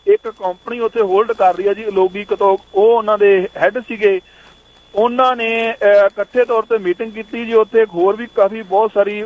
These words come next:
ਉੱਥੇ representative ਹਾਜ਼ਰ ਸੀਗੇ, ਜਿਹਦੀ ਹਾਜ਼ਰੀ ਵਿੱਚ ਲੈਂਡ ਟ੍ਰਾਂਸਫਰ ਕੀਤਾ ਗਿਆ ਜੀ। ਵੀਹ ਲੱਖ, ਅ, ਜਿਹੜਾ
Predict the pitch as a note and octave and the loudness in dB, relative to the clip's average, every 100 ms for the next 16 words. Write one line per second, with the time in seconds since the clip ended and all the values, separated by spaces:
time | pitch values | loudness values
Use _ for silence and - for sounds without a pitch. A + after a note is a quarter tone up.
0 | G#3 F#3+ G3+ G3+ F#3+ G3+ G3+ G#3 F3+ D3 | -4 -4 0 0 0 -2 0 0 2 2
1 | F3 F#3+ G#3 G3+ G#3 G#3 _ _ _ _ | 0 0 -2 0 0 -4 _ _ _ _
2 | F3 A3+ B3 G3+ F3 G#3 A3+ G3+ F3+ F#3+ | -12 -6 0 0 0 0 -2 0 0 -2
3 | G3+ G#3 G3 A3 G#3 F#3 G3+ F#3+ E3 D3+ | -2 -2 -2 -8 -12 -8 -4 0 0 0
4 | D#3+ F3+ D#3+ G#3 A#3 A3+ G#3+ - _ F3 | -4 -10 -8 -8 0 0 0 -6 _ 0
5 | F3+ F3+ F3+ - _ _ F3+ F3 G3+ G#3+ | 2 4 2 0 _ _ -6 -2 2 4
6 | G#3 | 2